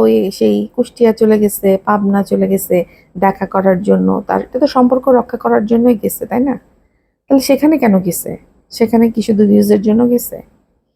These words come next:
যাই হোক, কুকিকে নিয়ে এটাই আমার বলার ছিল, যে কুকির আসলে এটা ঠিক হয় না। আহ, যেহেতু সম্পর্কটা ঠিক হওয়ার দিকে ছিল, তার নন্না, ননাস তাকে সম্পর্কটা ঠিক করে দিছে, আহ, দেওয়ার চেষ্টা করছে।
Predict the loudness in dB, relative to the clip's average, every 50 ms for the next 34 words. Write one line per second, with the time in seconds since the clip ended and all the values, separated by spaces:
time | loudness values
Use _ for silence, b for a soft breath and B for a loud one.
0 | _ _ _ _ b b b b b b b _ -2 0 2 2 2 2 2 0
1 | -2 -6 B B B B -2 -2 0 0 0 0 2 4 4 4 4 4 2 2
2 | 2 2 2 4 2 2 2 2 2 2 2 0 -2 -4 -4 -4 -4 -4 -4 -6
3 | -8 -6 -2 0 2 2 2 0 0 0 0 2 2 0 0 0 0 0 0 0
4 | 0 -2 -6 -8 -4 -6 -4 -2 0 2 2 2 2 0 0 0 2 2 4 4
5 | 4 4 2 2 0 -2 0 2 2 2 4 4 2 0 0 2 0 0 0 0
6 | -2 -2 -2 -4 0 0 2 2 2 0 -2 -2 -4 -4 -2 0 2 2 2 2
7 | 0 0 -2 -2 -2 -4 -4 -2 0 2 2 2 2 2 0 -2 b b b b
8 | b b b -2 0 2 4 4 4 4 4 4 2 2 2 2 2 2 4 4
9 | 4 4 2 2 4 4 4 4 4 4 2 2 -2 -4 -16 -12 -6 -4 -4 -2
10 | -2 -2 -2 0 0 -2 0 -2 -2 -4 -2 -2 -2 -2 0 -2 -4 -2 2 2
11 | 4 4 4 2 0 -2 -2 0 0 2 2 0 -2 _ _ _ _ -4 -2 -2
12 | 0 2 2 2 2 2 0 0 -2 0 -2 -2 -2 -2 -4 -4 -4 -6 -6 -6